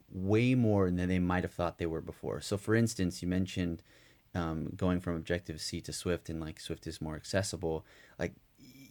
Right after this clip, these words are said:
you can listen to a dub dub D C developer session. I think it was one of the,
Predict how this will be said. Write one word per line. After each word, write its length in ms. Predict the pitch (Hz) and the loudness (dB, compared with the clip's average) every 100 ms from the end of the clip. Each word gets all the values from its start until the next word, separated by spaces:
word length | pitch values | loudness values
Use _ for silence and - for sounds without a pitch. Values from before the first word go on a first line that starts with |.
| _ | _
you 220 | 117 123 | 0 0
can 240 | 147 165 107 | 4 6 6
listen 440 | 107 - 101 90 | 6 4 2 2
to 440 | - - 87 87 - | 0 0 2 0 0
a 120 | 85 | -4
dub 280 | - 87 87 | 2 2 4
dub 260 | 98 95 - | 4 4 2
D 140 | 92 | -2
C 300 | - 90 87 | -2 -2 -2
developer 440 | 82 85 85 85 | -2 2 2 2
session. 580 | 95 - 82 - 80 76 - | -2 0 0 -2 -6 -6 -8
I 20 | |
think 280 | - 90 90 | -6 -4 -2
it 80 | |
was 480 | - 87 82 82 - - - - - | 0 0 0 0 -6 -14 -20 -20 -10
one 240 | 82 90 | 0 4
of 200 | 98 92 | 4 0
the, 380 | 92 90 87 82 | -2 0 0 -4